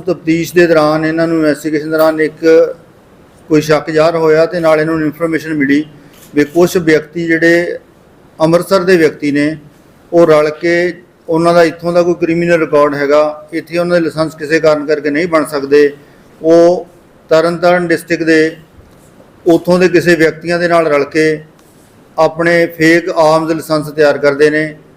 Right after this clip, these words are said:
ਤੇ ਉਹ ਲੈ ਕੇ ਆਪਣੇ ਵੈਪਨ ਉਹਨਾਂ ਦੇ ਚੜਾਉਂਦੇ ਨੇ। ਉਹਨਾਂ ਦਾ ਇਹਨਾਂ ਨੇ ਮੁਕੱਦਮਾ ਦਰਜ ਕਰਕੇ further ਇਨਵੈਸਟੀਗੇਸ਼ਨ ਦੌਰਾਨ ਇਹ ਗੱਲ ਪਾਈ ਵੀ ਇੱਕ ਫੋਟੋਸਟੇਟ ਸ਼ਾਪ ਹੈ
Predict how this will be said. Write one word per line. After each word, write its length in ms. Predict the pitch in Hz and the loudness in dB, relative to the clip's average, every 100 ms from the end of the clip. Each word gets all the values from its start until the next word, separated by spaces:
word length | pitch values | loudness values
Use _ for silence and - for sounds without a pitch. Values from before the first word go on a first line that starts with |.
| - | -14
ਤੇ 100 | 151 | -4
ਉਹ 200 | 165 170 | 2 2
ਲੈ 200 | 151 147 | 4 2
ਕੇ 200 | 143 160 | -2 0
ਆਪਣੇ 300 | 156 156 156 | 0 0 -2
ਵੈਪਨ 360 | 143 139 151 151 | 0 -2 -4 -4
ਉਹਨਾਂ 200 | 156 147 | -4 -6
ਦੇ 60 | |
ਚੜਾਉਂਦੇ 420 | 143 147 139 135 | -8 -4 -2 0
ਨੇ। 220 | 143 151 151 - - _ - | 0 -2 -6 -12 -20 _ -2
ਉਹਨਾਂ 320 | 156 165 165 | 0 2 2
ਦਾ 160 | 165 | 2
ਇਹਨਾਂ 180 | 160 160 | 0 -2
ਨੇ 80 | 160 | -6
ਮੁਕੱਦਮਾ 420 | 147 139 139 151 | -6 -4 -2 -2
ਦਰਜ 260 | 143 143 143 | 0 -2 0
ਕਰਕੇ 400 | 151 143 156 156 156 156 - _ _ _ _ - | 0 0 0 0 0 -8 -20 _ _ _ _ -2
further 320 | 151 151 170 | 0 2 -2
ਇਨਵੈਸਟੀਗੇਸ਼ਨ 720 | 156 151 143 147 156 147 156 | -2 -4 -4 -4 -6 -6 -4
ਦੌਰਾਨ 360 | 151 151 151 143 - _ _ _ | 0 0 0 -6 -16 _ _ _
ਇਹ 160 | 160 160 | 0 2
ਗੱਲ 180 | 160 151 | 2 2
ਪਾਈ 440 | 147 147 160 160 - - _ _ _ 139 | 2 2 2 -2 -8 -20 _ _ _ -2
ਵੀ 440 | 151 160 160 160 - _ - _ - | 4 4 4 0 -14 _ -20 _ -4
ਇੱਕ 260 | 170 165 165 175 170 - _ _ _ _ _ _ _ _ _ _ _ - | -2 -2 0 2 2 -2 _ _ _ _ _ _ _ _ _ _ _ 2
ਫੋਟੋਸਟੇਟ 600 | 160 151 180 180 185 170 | 2 4 0 2 -2 0
ਸ਼ਾਪ 360 | 170 151 151 | 2 2 2
ਹੈ 440 | 151 156 160 160 | 2 2 2 -4